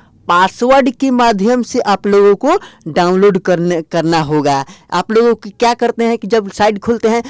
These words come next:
तो वहाँ यूजर नेम और यूजर पासवर्ड बोलता है। तो यहाँ क्या करना है, आप लोगों को अपने विद्यालय से यूजर आईडी और यूजर पासवर्ड मांग कर लाना है और आप लोग यहाँ से डाउनलोड कर सकते हैं। तो चलिए वीडियो को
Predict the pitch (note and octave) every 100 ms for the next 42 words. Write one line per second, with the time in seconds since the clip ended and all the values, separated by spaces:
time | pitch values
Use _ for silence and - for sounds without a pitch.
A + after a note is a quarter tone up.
0 | - - F#3+ G3 G3 F#3 F3+ G3 F#3+ C4
1 | A#3+ A3+ D4 - - F3 F3 F3+ G3+ A3+
2 | C4 _ - F3 E3+ - G3+ F3 F3 E3+
3 | D3+ C#3+ C#3 - - F#3+ G3 G#3 A3+ B3
4 | B3 B3+ B3 C4 C#4 - E3+ G3 G3+ G#3
5 | A3 G3 - G3+ F3 D#3 E3+ F#3+ A#3 A3+
6 | C#4 C#4 - E3 F#3 F#3 A#3+ - G3 G3
7 | G#3+ D4 - - E3+ E3+ G3 G3 C#4+ -
8 | _ - D#3 D#3 G3 A3 A#3+ _ - D3+
9 | D3 D#3+ D#3 G#3 - D3+ C#3+ D#3 F3 G3
10 | C4 _ - D#3+ E3 D3+ G#3 A3 _ D3+
11 | D#3 D#3+ - A#3 _ D#3 D#3 D#3 F#3+ F#3+
12 | - G3+ - _ _ - D3 - - D#3+
13 | D#3+ B2+ D3+ C#3+ _ - G#3 A#3+ B3+ C4+
14 | G3 A3+ B3+ C4+ C#4+